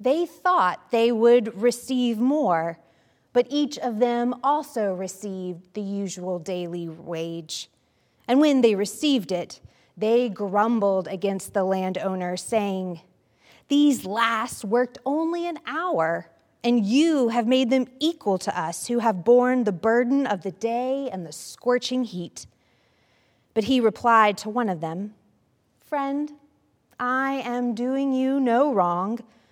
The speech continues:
Did you not agree with me for the usual daily wage? Take what belongs to you and go.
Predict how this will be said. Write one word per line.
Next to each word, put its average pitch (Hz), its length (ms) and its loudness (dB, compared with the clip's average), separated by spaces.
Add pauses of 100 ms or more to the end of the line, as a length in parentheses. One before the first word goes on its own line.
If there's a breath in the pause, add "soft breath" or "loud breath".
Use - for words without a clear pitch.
(460 soft breath)
Did 269 160 -6
you 320 160 6
not 294 320 4
agree 247 460 0
with 285 200 0
me 277 400 0
for 285 160 -10
the 269 120 -4
usual 277 480 -2
daily 269 420 0
wage? 175 640 -2 (720)
Take 311 360 0
what 254 300 4
belongs 262 680 2
to - 140 -8
you 247 540 -4 (200)
and 269 220 -6
go. 170 480 -2